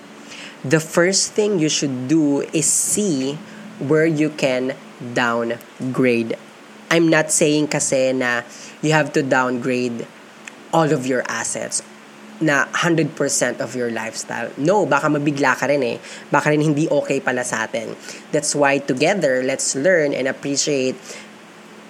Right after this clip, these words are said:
baby steps on downgrading our lifestyle. So here are some of the examples that I get from the internet. Number one, maybe let's downgrade our house,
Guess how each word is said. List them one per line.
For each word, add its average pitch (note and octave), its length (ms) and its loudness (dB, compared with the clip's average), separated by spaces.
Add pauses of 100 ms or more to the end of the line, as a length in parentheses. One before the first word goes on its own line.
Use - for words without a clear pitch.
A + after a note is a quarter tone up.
(560)
baby D3+ 320 0
steps - 400 -2
on C3+ 240 -4
downgrading B2+ 640 -2
our A#2 320 -4
lifestyle. - 640 -8
So B2+ 240 -2
here F3+ 480 2 (320)
are D3+ 240 4
some G3 240 2
of A3 80 -4
the F#3 80 4
examples B2+ 640 -2
that C3 80 -2
I B2+ 80 -2
get A#2+ 240 -4
from B2 320 -4
the B2+ 160 -4
internet. B2 480 -4
Number C#3+ 320 0
one, C3+ 320 0 (560)
maybe E3 480 2
let's D#3 240 2
downgrade B2+ 640 -2
our A#2 320 -2
house, - 480 -4